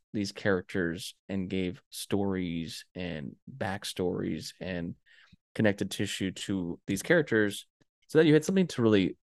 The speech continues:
go with in terms of a T V series. Um, and even how the series kind of ends, teasing, uh, what's to come that maybe, again, has more flair to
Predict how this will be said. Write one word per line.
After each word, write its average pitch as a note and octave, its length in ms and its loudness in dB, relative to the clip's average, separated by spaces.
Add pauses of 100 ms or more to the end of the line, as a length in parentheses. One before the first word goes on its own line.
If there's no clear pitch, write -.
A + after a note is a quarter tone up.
(140)
go G#2 160 8
with G2 260 4 (140)
in F#2 80 -8
terms G2 220 -4
of F2+ 120 -8
a F2+ 140 -10
T - 200 -2
V - 140 -6
series. - 480 -8 (600)
Um, F#2 500 -2
and G#2+ 120 2
even G2+ 240 4
how G#2 260 4
the F2+ 100 0
series F#2+ 500 0
kind F#2+ 200 -4
of - 160 -8
ends, G2 640 -2 (240)
teasing, G2 640 -2 (120)
uh, C#2 260 -4 (100)
what's - 340 -2
to - 140 -12
come F#2 380 -4
that - 120 -2
maybe, G2 540 0 (140)
again, G2 320 -2
has G2+ 240 -10
more F2+ 160 -4
flair F2 520 -2
to F2 360 -6